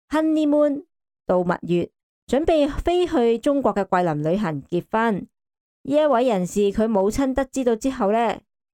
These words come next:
好揀唔揀，媽媽呢就揀咗黃曆嘅初七進行呢一個結婚喎。睇返月曆呢，原來呢一個初七呢係三良殺日，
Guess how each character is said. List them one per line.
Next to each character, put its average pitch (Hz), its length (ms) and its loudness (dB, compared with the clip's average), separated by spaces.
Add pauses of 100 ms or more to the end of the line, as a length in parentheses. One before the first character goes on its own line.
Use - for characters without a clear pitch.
(100)
好 233 120 -2
揀 330 280 0
唔 202 120 -2
揀， 196 400 -2
媽 170 160 -4
媽 247 180 0
呢 320 120 2
就 247 100 0
揀 196 260 -2
咗 214 240 0
黃 151 260 -2
曆 160 120 -8
嘅 180 180 -2 (100)
初 254 320 -2
七 262 140 -6 (640)
進 190 240 -2
行 143 240 -6
呢 165 60 -6
一 208 160 0
個 165 340 -4
結 160 120 -8 (120)
婚 196 180 -4
喎。 175 220 -2 (480)
睇 196 240 -2
返 285 300 0
月 214 120 0
曆 185 300 -4
呢， 247 200 -2 (280)
原 190 160 0
來 185 180 2
呢 202 80 -4
一 330 120 0
個 269 120 0
初 302 320 -2
七 302 160 -4
呢 285 300 -2
係 175 200 -2
三 208 580 -2
良 170 220 -2 (120)
殺 - 400 -6
日， 156 180 -10